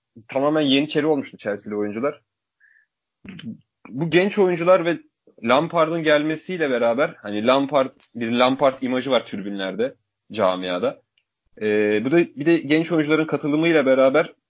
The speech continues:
belki Chelsea bu durumu yıkabilir yani. Biraz daha teknik direktörün güçlü olduğu bir kulüp haline gelebilir diye düşünüyorum. Çünkü Mason Mount falan gidip Lampard'a devirmeye çalışabilir mi?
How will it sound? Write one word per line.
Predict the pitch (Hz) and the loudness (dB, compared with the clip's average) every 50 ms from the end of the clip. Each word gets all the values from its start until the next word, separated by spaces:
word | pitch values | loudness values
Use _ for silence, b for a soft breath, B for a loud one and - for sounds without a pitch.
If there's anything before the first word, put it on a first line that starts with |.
| _ - | _ 0
belki | 147 165 165 160 160 | 2 2 2 0 -2
Chelsea | - 175 156 151 151 156 156 | 0 2 2 2 0 -2 -6
bu | 160 143 | -6 -4
durumu | 156 151 151 156 160 165 - - | -2 -2 0 0 -2 -2 -4 -4
yıkabilir | 139 135 - 156 139 139 139 120 | -6 -4 -2 0 2 2 2 2
yani. | 107 101 95 92 92 90 - - _ _ _ _ _ _ _ _ _ _ _ _ - | 2 0 0 -2 -4 -8 -10 -14 _ _ _ _ _ _ _ _ _ _ _ _ -2
Biraz | 151 156 143 139 135 | 2 4 4 4 4
daha | 147 143 | 2 0
teknik | - 151 - 139 135 - | 0 -4 -8 -8 -6 -4
direktörün | 139 143 135 139 143 135 156 151 131 | -4 -4 -2 -2 -2 -4 -4 -4 -6
güçlü | 123 127 - - 160 | -8 -10 -6 -2 0
olduğu | 151 143 127 139 135 | 2 2 2 0 -2
bir | 131 135 | -4 -4
kulüp | - 151 135 135 - | -6 -8 -6 -2 0
haline | 135 131 131 131 135 | 0 2 2 0 0
gelebilir | 127 131 135 135 143 143 143 151 139 | 0 0 2 2 2 0 0 0 0
diye | 131 117 107 | 0 -2 -2
düşünüyorum. | 104 - 120 120 135 139 | -4 -6 -6 -6 -6 -4
Çünkü | 135 135 135 - 135 131 - - - | -6 -6 -4 -4 -6 -6 -6 -6 -2
Mason | 123 131 135 135 - 143 139 | 0 2 2 2 0 0 0
Mount | 139 139 139 139 135 | 2 2 0 -2 -2
falan | - 139 135 139 139 135 - _ _ _ _ _ _ _ _ _ _ _ _ _ _ - | -2 0 0 0 0 -4 -8 _ _ _ _ _ _ _ _ _ _ _ _ _ _ -10
gidip | 123 123 156 - - | -6 -4 -2 0 2
Lampard'a | 131 135 135 139 135 135 156 139 139 139 135 139 | 4 4 4 2 2 2 2 4 4 4 2 2
devirmeye | 135 135 135 139 139 139 135 | 2 2 2 0 0 -2 -2
çalışabilir | 135 - 139 135 139 - - 143 135 147 156 160 135 | -4 -4 -4 -4 -4 -2 -2 -2 0 0 0 0 0
mi? | 131 156 175 175 | -2 -2 -4 -4